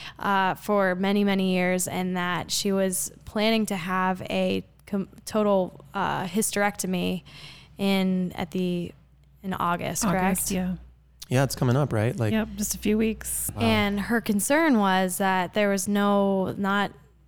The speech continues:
Speaker 1: really much information on getting back to her sport after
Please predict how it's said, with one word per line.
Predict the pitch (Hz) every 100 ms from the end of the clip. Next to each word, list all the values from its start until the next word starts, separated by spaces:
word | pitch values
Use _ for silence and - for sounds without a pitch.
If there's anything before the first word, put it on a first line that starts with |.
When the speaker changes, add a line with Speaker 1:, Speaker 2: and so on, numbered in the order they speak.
| -
Speaker 1:
really | 208 214
much | 196 196 208
information | 196 190 185 196 214 202 180
on | 180 185
getting | 202 202 196
back | 180 190
to | - 185
her | 185
sport | - - 262 269 190
after | - 80 - - 156 196